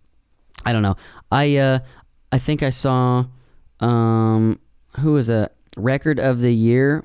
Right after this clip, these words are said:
uh, Leave the Door Open, Silk Sonic, Bruno Mars. Um,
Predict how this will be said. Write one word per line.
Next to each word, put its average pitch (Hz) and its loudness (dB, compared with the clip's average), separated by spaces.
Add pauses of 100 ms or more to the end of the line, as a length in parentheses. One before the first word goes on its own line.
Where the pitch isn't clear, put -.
(140)
uh, 104 0
Leave 110 0
the 113 0
Door 107 0
Open, 127 0
Silk 117 -4
Sonic, 110 -2
Bruno 110 0
Mars. 107 -2 (540)
Um, 101 0